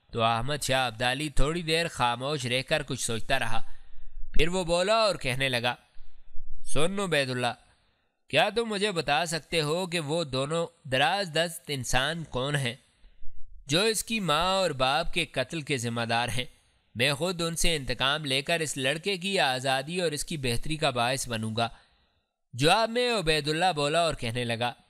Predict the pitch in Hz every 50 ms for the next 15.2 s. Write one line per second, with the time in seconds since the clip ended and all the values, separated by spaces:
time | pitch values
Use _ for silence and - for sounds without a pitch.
0 | _ _ _ _ _ - 107 107 113 120 123 123 - - 127 131 139 - - -
1 | _ _ _ _ _ _ - 123 131 147 156 202 214 196 185 180 180 165 202 202
2 | 185 160 127 - 110 - - _ _ _ _ _ _ _ _ _ - 139 139 165
3 | 190 220 233 240 247 240 226 208 190 - - 214 202 147 139 131 139 147 175 185
4 | 190 - 175 147 123 - 160 156 - 170 143 127 131 147 160 180 170 180 151 131
5 | 139 170 196 190 170 165 180 185 190 180 139 135 120 - 151 156 170 175 - -
6 | 160 143 127 117 - - 131 135 147 165 175 165 - - 147 156 147 135 123 120
7 | 117 110 110 113 113 - - _ _ _ _ _ _ _ _ _ _ _ - 110
8 | 139 170 190 180 165 147 135 - 165 160 156 156 160 147 139 127 123 - 147 151
9 | 151 - _ _ _ _ _ - 131 143 175 202 214 196 - - 160 180 185 175
10 | 185 175 156 151 147 - - 180 165 - - 139 131 151 147 143 135 135 135 151
11 | 160 147 127 120 117 143 160 160 - - _ _ _ _ _ _ _ - 127 151
12 | 180 226 240 202 254 247 240 202 220 220 190 165 151 156 160 175 202 202 170 151
13 | 143 143 156 170 180 170 143 143 139 127 - - 175 170 - 180 165 147 135 117
14 | 127 - 135 131 143 160 165 151 127 123 143 139 - - - 120 107 117 117 -
15 | - 120 117